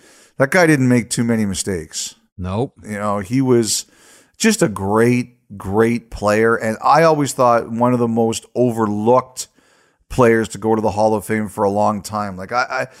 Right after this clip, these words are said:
Speaker 1: like, I have my list of people who I think should be in the Hall of Fame that aren't there, and Zubov was at the top of my list. And now my list right near the top of it are guys like, uh, Rod Brind'Amour and, um, and Daniel Alfredsson.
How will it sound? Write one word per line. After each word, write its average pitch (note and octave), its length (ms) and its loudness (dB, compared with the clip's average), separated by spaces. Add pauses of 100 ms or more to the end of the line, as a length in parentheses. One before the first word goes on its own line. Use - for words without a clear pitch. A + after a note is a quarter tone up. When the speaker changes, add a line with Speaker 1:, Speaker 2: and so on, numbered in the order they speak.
(140)
Speaker 1:
like, A#2+ 160 2
I D3+ 120 6
have D#3+ 140 2
my C#3+ 120 4
list B2+ 320 2
of A2 120 -10
people B2 360 -4
who A2+ 100 0
I A2 80 2
think A#2+ 260 -6
should A#2+ 320 -8
be A#2 160 -4
in A2+ 120 -2
the A2 100 -2
Hall A2+ 240 2
of A2 80 -4
Fame A2+ 220 -6
that G#2+ 100 -6
aren't G#2+ 240 -6
there, A2 400 -6 (380)
and A2 180 0
Zubov B2+ 540 4
was A#2 160 -2
at A2 80 -6
the A2 80 -12
top A#2 340 0
of A2+ 60 -12
my A2 180 -2
list. A#2 320 -2
And A2+ 100 -8
now B2+ 200 0
my B2 160 0
list A#2 320 -2
right A#2+ 200 0
near A#2+ 140 -2
the A2 80 -4
top A2+ 380 0
of G#2+ 100 -8
it A2 80 -4
are A2 100 0
guys G#2+ 400 0
like, G#2+ 360 -4 (360)
uh, G#2+ 80 -2
Rod A#2 320 2
Brind'Amour A2+ 720 2
and, G2+ 500 -4
um, G2 600 -4 (100)
and G#2 220 -6
Daniel A2+ 320 0
Alfredsson. C3 720 -2